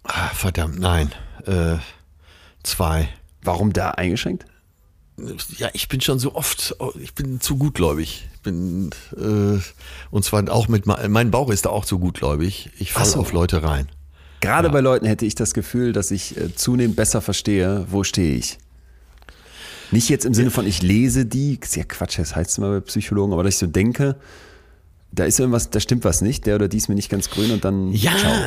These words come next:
Speaker 1: ja, das habe ich auch. Äh, stimmt, okay, dann, aber dann setz,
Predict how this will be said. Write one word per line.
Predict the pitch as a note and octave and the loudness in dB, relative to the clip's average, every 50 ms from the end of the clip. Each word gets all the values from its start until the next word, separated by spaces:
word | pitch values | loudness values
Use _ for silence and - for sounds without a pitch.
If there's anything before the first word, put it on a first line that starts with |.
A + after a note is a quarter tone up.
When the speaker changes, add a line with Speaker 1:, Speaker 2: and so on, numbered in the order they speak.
| A2 G2 G2 G#2 - - - - - - | -2 -4 -4 -8 -10 -12 -16 -18 -8 -4
Speaker 1:
ja, | G#2+ C#3 C3+ | -2 0 2
das | B2+ F3+ F3+ - | 2 2 2 2
habe | G#3+ G#3 G3 | 0 0 0
ich | D#3+ - - - | -2 -2 -2 -2
auch. | F2+ F2+ F2 E2+ D#2+ - - | -2 -2 -2 -2 -4 -4 -2
Äh, | - A#2 A2+ | 2 2 2
stimmt, | A2 - - F#3 B2 G2 - - | 2 4 2 4 4 4 2 0
okay, | G#2 - - C3+ G2+ D#2 | -2 -2 2 2 4 4
dann, | F2 F2 F#2 F#2 F2+ E2 D2 D#2+ D#2 C#2+ C2+ C2+ D2 E2 - - - - | 4 4 2 2 0 -2 -4 -4 -4 -4 -4 -4 -6 -6 -8 -10 -12 -8
aber | - G#2 G2+ | -4 -2 0
dann | G2 A2 G#2+ - - - - | 0 0 -2 -2 -8 -12 -6
setz, | - G2 A#2 - - - | -4 -4 -4 -4 -6 -8